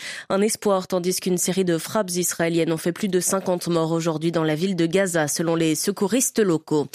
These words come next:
L'Ukraine n'est pas en position de force avant d'éventuelles négociations de paix. La déclaration aujourd'hui de Mark Rutte, le secrétaire général de l'otan,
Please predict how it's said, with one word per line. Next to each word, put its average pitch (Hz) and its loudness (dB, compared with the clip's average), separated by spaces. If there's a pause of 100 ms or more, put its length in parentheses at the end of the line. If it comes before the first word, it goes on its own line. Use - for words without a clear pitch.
(400)
L'Ukraine 247 2
n'est 220 4
pas 220 0
en 202 2
position 208 0
de 202 2
force 214 -2
avant 190 0
d'éventuelles 190 0
négociations 185 0
de 190 2
paix. 190 2
La 180 2
déclaration 170 0
aujourd'hui 180 0
de 175 2
Mark 175 -2
Rutte, - -2
le 214 2
secrétaire 196 0
général 180 2
de 190 4
l'otan, 208 2